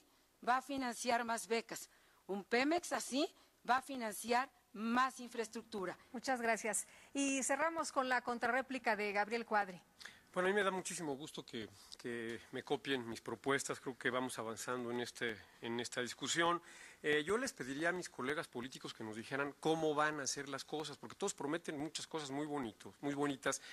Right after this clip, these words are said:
Speaker 3: y no nos explican los instrumentos de política para lograrlo. En materia de energía, que es el tema, que es lo que nos han preguntado hoy, yo quisiera responder. México puede ser una potencia en energía solar.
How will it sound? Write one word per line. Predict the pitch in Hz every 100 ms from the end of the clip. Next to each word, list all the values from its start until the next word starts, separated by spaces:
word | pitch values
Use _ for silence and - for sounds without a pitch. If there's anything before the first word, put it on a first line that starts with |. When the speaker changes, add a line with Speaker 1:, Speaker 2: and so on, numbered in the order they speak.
| -
Speaker 3:
y | 139
no | 165
nos | 180
explican | 127 - 160 - 151 - - -
los | 123
instrumentos | 120 - 131 147 151 120
de |
política | 104 113 120 - 117 123 - - -
para | - 120
lograrlo. | 120 101 95 90 - - - - - -
En | 175
materia | 190 262 247
de | 175
energía, | 165 160 233 190
que | 185
es | 165
el | 151
tema, | 170 165 135 131
que | 156
es |
lo | 151
que | -
nos | 117 147
han | 147
preguntado | 131 104 101 131 123
hoy, | 120
yo | 117 123
quisiera | - - 120
responder. | 107 - 98 90 87 - - - -
México | 196 214 190 147
puede | 170 170
ser | 151 175 170
una | 151
potencia | - 117 151 165 160 180 -
en | 123
energía | 113 110 107 123 120
solar. | - 107 95